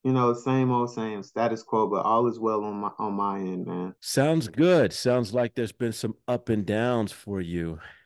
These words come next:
Speaker 2: in the deal market, which is kinda typical, right? Especially around this time of year as people are rushing to get things across the finish line.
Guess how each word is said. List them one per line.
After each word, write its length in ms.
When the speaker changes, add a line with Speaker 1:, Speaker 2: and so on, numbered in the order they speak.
Speaker 2:
in 160
the 100
deal 340
market, 640
which 260
is 320
kinda 260
typical, 560
right? 340
Especially 760
around 300
this 180
time 240
of 160
year 280
as 100
people 340
are 80
rushing 420
to 60
get 320
things 280
across 340
the 120
finish 380
line. 380